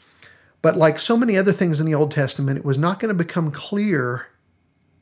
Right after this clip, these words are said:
until it was fulfilled in Jesus. We, we always read the Old Testament in light of Jesus, okay?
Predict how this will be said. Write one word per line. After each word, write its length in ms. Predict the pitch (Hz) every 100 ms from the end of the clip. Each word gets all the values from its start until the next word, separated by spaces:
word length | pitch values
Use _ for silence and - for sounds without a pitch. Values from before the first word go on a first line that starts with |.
| _
until 340 | 151 139 170 156
it 140 | -
was 220 | 151 123
fulfilled 1040 | - 165 147 139 - 127 127 127 117 120 - _ _ _ _ _ -
in 180 | 147 135
Jesus. 540 | 123 147 117 - - _ _ _ _
We, 160 | - 156
we 240 | 170 143
always 640 | - 175 190 220 208 175 151
read 300 | 180 185 165
the 100 | 156
Old 160 | 151
Testament 560 | 147 147 - 143 135 131
in 80 | 139
light 300 | 131 131 131
of 120 | 117
Jesus, 600 | 120 127 - - - - _ _ _ -
okay? 360 | 127 127 160